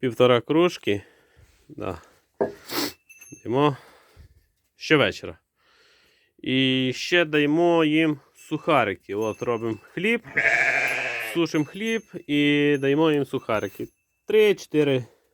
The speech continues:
жмені такі добрі. Да, і вони у нас впітані, хорошенькі, да? Да? Ну що, що, ну, принц, що, що, чекаєш їсти, да?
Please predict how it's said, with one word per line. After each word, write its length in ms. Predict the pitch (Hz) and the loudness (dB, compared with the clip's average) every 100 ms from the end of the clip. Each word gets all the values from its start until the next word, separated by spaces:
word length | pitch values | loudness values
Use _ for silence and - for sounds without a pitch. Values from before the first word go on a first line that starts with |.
| _ | _
жмені 440 | 117 127 127 120 104 _ _ | -6 -2 0 -2 -4 _ _
такі 400 | - 95 117 104 - _ _ _ _ _ | -12 -6 -2 -2 -4 _ _ _ _ _
добрі. 460 | - 107 107 104 104 - - _ _ _ - - - _ _ _ - | -2 2 2 2 0 -6 -20 _ _ _ -16 -16 -18 _ _ _ -12
Да, 300 | 101 101 104 | -2 2 2
і 140 | 101 | 2
вони 240 | 104 110 135 | 0 2 2
у 100 | 143 | 4
нас 400 | 135 143 139 - - - - - _ _ _ _ - - - - | 2 0 -2 -10 -20 -20 -20 -20 _ _ _ _ -20 -20 -20 -4
впітані, 540 | - 147 131 135 160 180 - | 2 4 6 4 4 0 -8
хорошенькі, 800 | - 170 156 127 - 131 123 135 | -8 -2 0 0 0 -6 -6 -4
да? 260 | 117 196 - - - - | 0 -2 -4 -14 -14 -8
Да? 160 | - 135 - - - - - - - | -4 -4 -6 -20 -20 -20 -20 -12 -4
Ну 120 | 127 | -4
що, 240 | 127 - 113 - | -2 -2 -2 -2
що, 280 | - - 113 95 | -8 -6 -4 -2
ну, 160 | 117 139 | -2 -2
принц, 460 | 147 151 110 - | 0 0 -2 -8
що, 320 | - 156 135 90 | -2 2 2 -2
що, 480 | - - 165 190 90 - | -10 -2 2 2 0 -6
чекаєш 640 | 127 - 165 160 143 - | -12 -4 0 2 0 -4
їсти, 340 | 185 175 - | -6 -6 -4
да? 200 | 113 156 | -2 -2